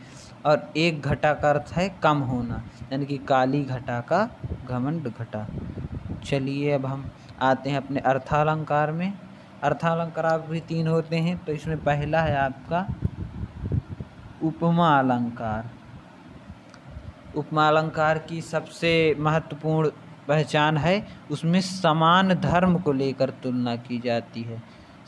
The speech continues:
समान गुणधर्म के आधार पर एक वस्तु की समानता किसी दूसरे वस्तु से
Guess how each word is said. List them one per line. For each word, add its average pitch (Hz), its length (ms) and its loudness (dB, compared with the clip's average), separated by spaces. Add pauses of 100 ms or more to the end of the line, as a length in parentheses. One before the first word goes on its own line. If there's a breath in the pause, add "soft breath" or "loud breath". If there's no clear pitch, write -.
समान 147 600 2
गुणधर्म 139 560 0
के 143 180 0
आधार 127 400 2
पर 175 220 4 (200)
एक 160 260 4
वस्तु 139 360 0 (100)
की 185 120 -4
समानता 135 600 0
किसी 147 300 -10
दूसरे 127 440 -6
वस्तु 127 280 -6
से 202 260 -4